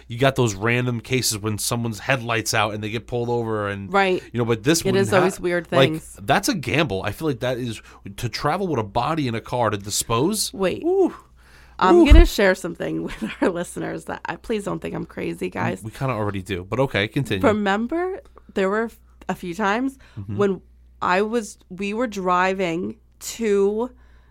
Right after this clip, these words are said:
Speaker 2: my mom's house in North Carolina, and what did I say to you?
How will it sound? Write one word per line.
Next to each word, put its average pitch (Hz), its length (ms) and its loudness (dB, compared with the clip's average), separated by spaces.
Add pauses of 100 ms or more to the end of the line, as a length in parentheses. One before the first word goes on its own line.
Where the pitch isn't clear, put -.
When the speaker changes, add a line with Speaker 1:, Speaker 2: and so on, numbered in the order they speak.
(100)
Speaker 2:
my 196 160 0
mom's 190 420 0
house 180 260 0
in 180 80 -6
North 175 180 -4
Carolina, 175 720 -2
and 180 200 -2
what 185 140 0
did 190 120 0
I 190 120 2
say 175 260 -6
to 165 60 -6
you? 160 300 -6